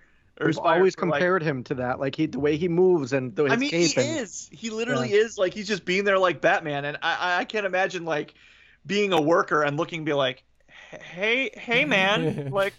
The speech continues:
Speaker 3: The cape's
Speaker 1: what do
Speaker 3: just
Speaker 1: you,"
Speaker 3: blowing.
Speaker 1: Yeah. <laughs>
Speaker 3: <laughs>
Speaker 1: Like, "What are you, what are you doing?" Like, I don't know. And then he's like, "Oh, hey, it's you, it's Nate." And, and he kinda, you know, Nathan uses his
Speaker 3: He's a
Speaker 1: celebrity
Speaker 3: celebrity.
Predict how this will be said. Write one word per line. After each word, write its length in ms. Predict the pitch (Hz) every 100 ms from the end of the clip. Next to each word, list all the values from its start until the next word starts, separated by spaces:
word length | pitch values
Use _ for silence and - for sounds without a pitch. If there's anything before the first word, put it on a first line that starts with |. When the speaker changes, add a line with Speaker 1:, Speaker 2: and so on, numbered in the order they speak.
| 143
Speaker 3:
The 80 | 151
cape's 220 | 131 147
Speaker 1:
what 80 | 214
do 60 | 208
Speaker 3:
just 120 | 156
Speaker 1:
you," 40 | 208
Speaker 3:
blowing. 540 | 143 135 135 131 135
Speaker 1:
Yeah. 300 | 247 277 160 -
<laughs> 40 |
Speaker 3:
<laughs> 520 | 196 - 240 240 214 -
Speaker 1:
Like, 180 | 214 - - - - - -
"What 600 | - 165 202 208 214 220
are 40 |
you, 380 | 233 233 226 220
what 240 | - 196 233
are 40 |
you 80 | 240
doing?" 520 | 233 320 202 127 120 - -
Like, 260 | 156 139 _ _ _
I 120 | 139
don't 80 | 120
know. 180 | 113 123
And 80 | 127
then 100 | 147
he's 120 | 147
like, 160 | 151 160
"Oh, 200 | 262 254
hey, 220 | 269 269
it's 180 | 240 -
you, 180 | 277 233
it's 160 | -
Nate." 240 | 240 247 165
And, 180 | 165 -
and 200 | 147 135
he 140 | 135
kinda, 420 | 147 135 139 127
you 100 | -
know, 120 | 131 123
Nathan 280 | 123 127
uses 360 | 127 131 120 127
his 340 | 135 127 127 - - - - -
Speaker 3:
He's 140 | 202
a 60 | 175
Speaker 1:
celebrity 580 | 170 156 147 135 135 131
Speaker 3:
celebrity. 160 | 135